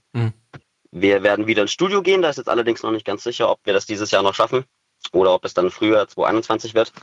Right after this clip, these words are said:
Speaker 2: Ähm, Tourpläne ist jetzt tatsächlich ein bisschen schwierig, da hängt man immer noch ein bisschen in der Luft.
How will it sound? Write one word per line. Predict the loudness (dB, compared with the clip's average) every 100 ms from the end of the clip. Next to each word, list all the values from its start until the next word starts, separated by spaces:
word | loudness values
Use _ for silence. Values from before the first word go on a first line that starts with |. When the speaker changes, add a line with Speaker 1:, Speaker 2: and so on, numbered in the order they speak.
| _ _ _ _ -20 _ _ _ _ _ -20 -8 0
Speaker 2:
Ähm, | 0 0 -4
Tourpläne | 0 0 2 0 2
ist | -2
jetzt | -4
tatsächlich | -2 0 0 0
ein | -2
bisschen | -2 -6 -6
schwierig, | 0 0 0 -2
da | 2 0
hängt | 0 0
man | 0
immer | 2 0
noch | 0
ein | -4
bisschen | -2 -2
in | -2
der | 0
Luft. | -2